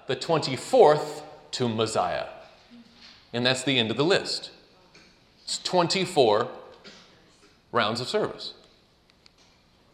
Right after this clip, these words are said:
This was the schedule of their service for coming into the house of the Lord, according to their ordinance by the hand of Aaron their father,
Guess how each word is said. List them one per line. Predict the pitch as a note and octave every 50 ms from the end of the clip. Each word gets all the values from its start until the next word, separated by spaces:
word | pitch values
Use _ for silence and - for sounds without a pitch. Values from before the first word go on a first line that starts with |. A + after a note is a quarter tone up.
| _ _ _ _ _ - - A2 G#2+
This | G#2 D3 F#3 F3+ - -
was | F3 G3+ F#3+ - -
the | G3
schedule | - - - G3+ G3+ G3+ D3+ F#3 G3 G#3
of | G3
their | G3+ G3+ F#3
service | - - G#3 G#3+ F#3+ E3+ D#3+ -
for | - D3
coming | C#3 - D#3 D#3+ E3+ E3+ F3+
into | F3+ F3+ F3+
the | E3+ E3
house | D#3 F3 F3 E3+ -
of | F3
the | F3+ F#3
Lord, | F#3+ G3+ F#3 D3 C#3+ C#3+
according | C#3 - D#3+ D#3+ D3 E3+ E3
to | D#3+
their | D3 D#3+ E3+ E3
ordinance | F3+ F#3 F#3 E3+ F#3 F#3+ F#3 F3+
by | - E3 E3+
the | E3 E3 D#3
hand | D#3+ F3+ F#3+ F#3+ F#3
of | E3
Aaron | F#3 F#3 G3 G3+ G3
their | G3 G3+
father, | G3+ - C#3 B2 A#2+ A#2 A#2+ C3 C#3